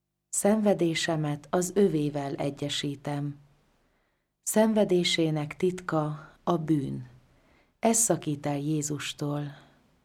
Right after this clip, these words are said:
Azért vizsgálom meg lelkemet, hol lophatná be magát lelkembe a sátán? Mi állíthatja útját odaadásomnak? Bizonyára a lanyhaságom,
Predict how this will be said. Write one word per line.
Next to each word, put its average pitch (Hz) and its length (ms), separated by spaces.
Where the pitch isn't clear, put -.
Azért 190 420
vizsgálom 170 640
meg 151 220
lelkemet, 156 720
hol 247 280
lophatná 165 680
be 160 160
magát 156 480
lelkembe 156 600
a 147 60
sátán? 151 800
Mi 247 220
állíthatja 180 840
útját 175 600
odaadásomnak? 147 1300
Bizonyára 208 760
a 190 140
lanyhaságom, 151 1040